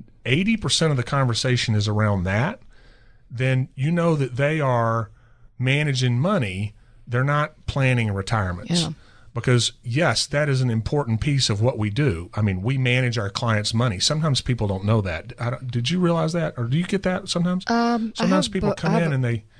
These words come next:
Speaker 2: a couple of times.
Speaker 1: Uh,
Speaker 2: But
Speaker 1: okay, so I
Speaker 2: yeah.
Speaker 1: think maybe we don't explain that well enough on
Speaker 2: Yeah,
Speaker 1: the air.
Speaker 2: yeah.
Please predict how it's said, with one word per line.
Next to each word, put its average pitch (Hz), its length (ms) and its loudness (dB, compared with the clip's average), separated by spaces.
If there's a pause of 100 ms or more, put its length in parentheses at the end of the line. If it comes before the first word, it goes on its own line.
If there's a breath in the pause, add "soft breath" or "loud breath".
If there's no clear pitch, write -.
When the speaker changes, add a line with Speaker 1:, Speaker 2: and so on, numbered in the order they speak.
Speaker 2:
a 180 80 0
couple 147 400 0
of 104 140 -8
times. 135 400 -2
Speaker 1:
Uh, 151 100 2
Speaker 2:
But 147 120 -6
Speaker 1:
okay, 117 240 -2
so 139 140 -2
I 139 60 4
Speaker 2:
yeah. 147 60 -2
Speaker 1:
think 214 180 -2
maybe 170 220 2
we 143 160 2
don't 135 200 0 (120)
explain 135 480 0
that 104 160 0
well 101 180 2
enough 95 380 -2
on 107 120 0
Speaker 2:
Yeah, 101 120 2
Speaker 1:
the 98 60 2
air. 85 340 -2
Speaker 2:
yeah. 143 220 -2